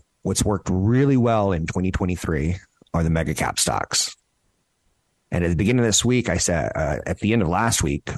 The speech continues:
the Russell two thousand had an outperform day, up two and a half percent. I said, "That's sweet," because some of these asset classes I don't own. I don't own small cap stocks in my stock portfolio,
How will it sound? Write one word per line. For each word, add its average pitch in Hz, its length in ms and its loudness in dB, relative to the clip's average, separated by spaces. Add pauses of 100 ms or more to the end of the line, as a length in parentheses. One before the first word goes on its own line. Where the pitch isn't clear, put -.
(120)
the 95 60 -4
Russell 95 280 0
two - 140 -2
thousand 85 320 0
had 82 180 0
an 76 180 -4
outperform 85 680 -2
day, 73 200 -2
up 60 180 -6
two - 180 -2
and 95 80 2
a 85 40 0
half 82 280 -2
percent. - 300 -2
I 78 60 0
said, 71 240 -2
"That's - 200 0
sweet," - 460 2
because 110 340 0 (400)
some - 380 2
of 180 80 2
these 139 180 2
asset 95 440 0
classes 82 460 -2
I 95 100 2
don't 117 380 2
own. 76 560 0
I - 100 0
don't 143 160 4
own 139 140 4
small 87 200 2
cap - 200 -2
stocks - 380 -2
in 90 140 0
my 76 220 2
stock - 320 0
portfolio, 69 560 -2